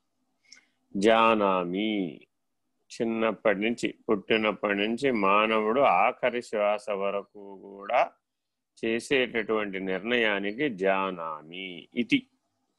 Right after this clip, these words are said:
తెలుసుకున్నాను, నిర్ణయించాను, అనుభవించాను, ఎట్సెట్రా, ఎట్సెట్రా,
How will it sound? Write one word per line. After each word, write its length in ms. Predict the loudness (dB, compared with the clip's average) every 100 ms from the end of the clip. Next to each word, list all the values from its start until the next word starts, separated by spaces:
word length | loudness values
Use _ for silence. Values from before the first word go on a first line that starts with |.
| _ _ _ _ _ _ _ _ _ _ _ 0
తెలుసుకున్నాను, 1200 | 0 0 -2 -2 -2 -4 -2 -2 -2 -2 -8 -20 _ -6
నిర్ణయించాను, 1400 | -2 0 2 2 2 -2 -6 -6 -4 0 2 2 0 -6 -18 _ -2
అనుభవించాను, 1300 | 0 4 4 4 0 -2 -4 -2 -2 0 0 -2 -6 -16 _ _ _ _ -10 0
ఎట్సెట్రా, 600 | 2 2 2 0 2 2
ఎట్సెట్రా, 480 | 0 -4 -6 -8